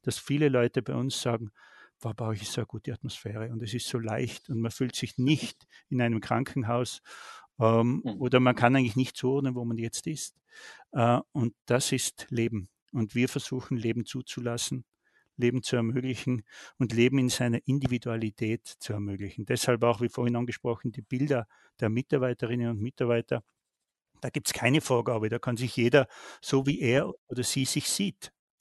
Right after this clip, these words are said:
Speaker 1: abbilden. Eben,
Speaker 2: Mhm.
Speaker 1: manche mit Fahrradl, manche auf dem Gipfel, manchmal auch in der Qualität nicht optimal, aber die Grundstruktur, wo das Bild drin ist, drückt diesen Menschen aus und drückt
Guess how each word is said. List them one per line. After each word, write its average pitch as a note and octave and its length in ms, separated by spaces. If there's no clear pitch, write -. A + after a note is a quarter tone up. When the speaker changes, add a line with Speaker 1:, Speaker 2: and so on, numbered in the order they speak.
Speaker 1:
abbilden. A2+ 520
Eben, A#2 140
Speaker 2:
Mhm. G#2 40
Speaker 1:
manche A2 260
mit A2 120
Fahrradl, C3 380
manche A2+ 300
auf - 80
dem A2+ 100
Gipfel, C3 400
manchmal B2 400
auch A#2+ 140
in A#2 80
der B2 100
Qualität A2+ 580
nicht C3 240
optimal, A#2+ 520
aber A2 120
die G#2 160
Grundstruktur, B2+ 800
wo G#2+ 100
das G#2+ 160
Bild G#2+ 300
drin B2 220
ist, G#2+ 300
drückt - 260
diesen B2 220
Menschen A#2 400
aus A#2+ 280
und A2+ 120
drückt - 240